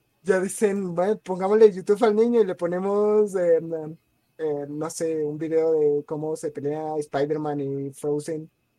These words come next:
eh, la, por no sé qué mierda es". Puto YouTube Kids es todo turbio, pero bueno.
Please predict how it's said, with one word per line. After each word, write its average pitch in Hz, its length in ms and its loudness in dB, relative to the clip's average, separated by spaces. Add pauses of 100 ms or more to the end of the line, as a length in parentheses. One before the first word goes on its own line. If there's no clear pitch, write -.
(320)
eh, 143 260 -2
la, 139 220 -2
por 135 180 -6 (200)
no 135 180 -6
sé 147 140 -12
qué 151 120 -10
mierda 147 340 -2
es". 147 120 -4 (420)
Puto 202 220 2 (160)
YouTube 254 380 2 (100)
Kids - 380 -6
es 320 180 -4
todo 226 300 8
turbio, 233 640 -4
pero 180 200 -4
bueno. 220 240 -6